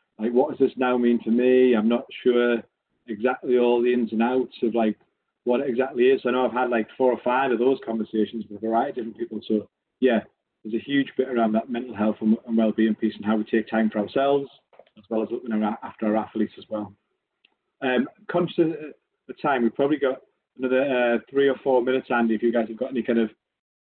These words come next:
any other thoughts or some kind of, like, t-, key take-homes or reflections before we start to, uh, wander into the, the last little bit that I'll lead you into, Mark.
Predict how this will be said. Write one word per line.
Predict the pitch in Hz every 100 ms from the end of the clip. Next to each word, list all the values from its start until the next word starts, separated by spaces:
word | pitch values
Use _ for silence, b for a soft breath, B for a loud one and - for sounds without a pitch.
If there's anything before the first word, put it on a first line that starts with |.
| -
any | 131 131
other | 127 123
thoughts | 135 123 117 110 -
or | -
some | 117
kind | 120
of, | 117
like, | 117 113 -
t-, | 143 - _
key | - 131 -
take-homes | 135 123 127 113 110
or |
reflections | 110 104 131 113 - 107
before | 104 117 110
we | 104
start | - 117 107 -
to, | 110
uh, | 113 107 101 - _ _ _ -
wander | 120 120 117 117
into | 117 113 -
the, | 110 107 -
the | 120
last | 117 -
little | 127
bit | 117
that | 127
I'll | 110
lead | 110 104
you | 107
into, | 110 117
Mark. | 110 107 104